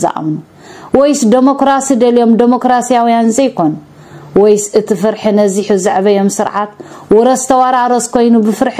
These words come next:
ንህዝቢ ዳግማይ እታ ንጽህቲ ልቢ ብጌጋ ርድኢትን ተመኩሮን ፍርሕን ሕሰምን ወሪሳ? ኣነ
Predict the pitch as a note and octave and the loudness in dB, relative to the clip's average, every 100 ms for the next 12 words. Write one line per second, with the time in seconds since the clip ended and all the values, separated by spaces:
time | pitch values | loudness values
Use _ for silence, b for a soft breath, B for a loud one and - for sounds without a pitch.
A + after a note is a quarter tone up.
0 | A#3+ A#3 A#3 G#3+ A#3+ A#3 B B B - | 2 4 2 2 0 -2 B B B -2
1 | F3 G#3 F#3 G3+ G3+ G3+ G3 G#3+ G3 G3+ | 0 0 0 0 0 -2 -2 0 0 -2
2 | G3 G3 G3+ G3+ G3 F3+ G3 A3 - B | -2 -4 0 0 0 0 -2 -2 -6 B
3 | B B G#3 A3+ B3 B3+ B3 B3 G#3+ C4 | B B 2 2 2 2 0 0 0 -2
4 | B3+ B3 A#3+ A#3+ A#3+ B3 A#3+ B3 B3+ B | 0 0 2 2 0 -2 -2 -2 -4 B
5 | B B A3 A3+ A#3 A3+ G3 - F#3 F3+ | B B -2 0 -2 -2 -4 -4 0 2
6 | D#3+ - D3 - D#3+ - B B B B | 2 0 -6 -10 -14 -16 B B B B
7 | - F3+ | -4 0